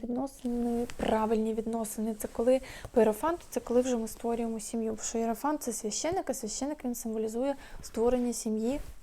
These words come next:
на небесах. Благословення на сім'ю, так?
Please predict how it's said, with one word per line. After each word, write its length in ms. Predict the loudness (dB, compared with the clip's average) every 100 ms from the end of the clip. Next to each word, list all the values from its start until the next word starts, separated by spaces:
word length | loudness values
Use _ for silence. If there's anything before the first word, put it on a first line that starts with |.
| -16 -10 -2
на 180 | 0
небесах. 520 | 2 0 -2 -6 -12 -16 -16 -18 -20 -20 -18 -18 -12 0
Благословення 680 | 0 2 4 6 6 2 -4
на 120 | -4
сім'ю, 340 | -4 -6 -6 -4
так? 260 | -4 -4